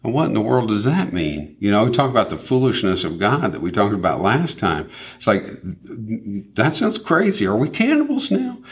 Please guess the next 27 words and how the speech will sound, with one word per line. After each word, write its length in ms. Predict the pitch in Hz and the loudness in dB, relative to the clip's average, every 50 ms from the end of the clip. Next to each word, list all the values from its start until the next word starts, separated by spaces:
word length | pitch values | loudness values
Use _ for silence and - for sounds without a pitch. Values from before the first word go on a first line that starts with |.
| - - - - | -20 -20 -18 -10
No, 520 | - 113 139 165 185 190 185 156 117 104 101 | -4 0 2 4 4 4 4 4 2 0 0
it's 180 | 98 - - | -2 -2 0
not 160 | 165 165 156 143 | 0 0 0 2
what 100 | 135 117 | 2 2
he 60 | 104 | 2
means. 400 | 104 123 151 156 117 95 - - | 2 2 2 2 0 0 -2 -2
What 180 | 104 127 135 | 0 0 2
he 140 | 135 120 110 | 2 2 2
means 420 | 107 123 139 170 220 180 143 123 120 | 2 2 2 2 2 2 0 0 0
is, 340 | 110 101 98 98 - - - - - - - - - - | 0 0 0 -2 -4 -8 -14 -20 -20 -20 -20 -16 -8 -4
you 160 | 160 196 202 | -2 0 2
gotta 240 | 202 190 165 123 - | 4 4 2 2 0
feast 480 | - - 165 156 160 156 156 - - | -2 0 0 2 2 2 0 0 2
on 240 | 135 131 131 127 127 | 2 4 4 4 2
me. 420 | 135 165 - - - 107 95 90 | 2 0 -2 -2 -2 -4 -4 -4
This 260 | 92 113 147 151 151 - | -2 -2 -2 0 0 -2
is 140 | 160 - | -2 0
not 320 | 175 170 175 185 190 185 175 | 0 2 2 2 2 2 2
about 600 | 131 - 143 139 156 165 147 135 110 - - 113 | 0 2 2 2 2 2 2 2 0 0 -2 -2
the 80 | 113 113 | -2 -2
stuff 360 | - - - 147 131 131 - | 0 0 2 2 2 2 2
I 60 | 120 | 0
do. 220 | 113 123 127 120 117 | 2 2 2 4 4
I'm 180 | 120 127 123 | 2 2 2
doing 300 | 123 156 190 196 165 127 | 2 2 4 4 4 4
the 80 | 110 - | 2 2
stuff 800 | - - - - 147 156 143 104 85 90 - - - - - | 0 0 0 2 2 4 4 4 2 -2 -6 -12 -16 -18 -20